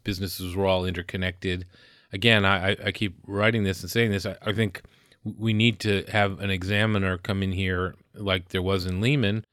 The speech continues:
and figure out all the crazy things that went on here and, and lay it all out in black and white so that we can all begin to understand what really happened here.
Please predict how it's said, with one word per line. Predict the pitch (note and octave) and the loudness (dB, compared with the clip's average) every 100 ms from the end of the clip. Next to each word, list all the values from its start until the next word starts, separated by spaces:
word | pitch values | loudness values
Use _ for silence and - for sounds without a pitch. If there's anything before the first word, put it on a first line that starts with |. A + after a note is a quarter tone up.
| _ _ _ | _ _ _
and | G#2+ G#2+ F#2+ | -4 -4 0
figure | - A#2+ G#2+ | 4 6 8
out | G2 G2 - - | 8 6 -2 2
all | A2+ A2 | 6 8
the | G2 G2 F2+ | 6 2 0
crazy | - A#2 G#2 F#2 F#2+ | 0 4 4 2 -2
things | F#2+ - F#2+ F2+ | -4 -4 -4 -4
that | F#2 | -6
went | F#2 F#2 | -4 -2
on | F2+ F2+ | -2 -2
here | F#2+ F#2 | -2 -2
and, | F2+ F2+ F2+ | -2 -4 -4
and | G#2+ G2+ | -2 0
lay | G2+ G2+ | 2 4
it | G2 | 4
all | F#2 F#2 | 4 2
out | F#2 | 0
in | F#2 | -2
black | F2+ F#2+ F#2 | -2 -2 -2
and | F#2 F#2 | -4 -4
white | F2+ F2 F2 - _ _ - - | -2 -4 -6 -12 _ _ -20 -18
so | - G#2+ | 0 2
that | F#2+ F#2+ D#2 | 4 0 -2
we | G2 | -4
can | F2+ G2 | -2 0
all | F#2+ F#2 F2+ E2+ - G#2+ | 2 2 0 -2 -8 -10
begin | F#2 G2 F#2+ | -2 0 0
to | |
understand | F#2 E2+ - F#2+ F2 | -2 -4 -6 -4 -4
what | F2 | -4
really | F2 F2 F2 | -4 -4 -2
happened | G2+ A2 G#2 E2+ | 0 0 0 -4
here. | - D#2+ | -6 -12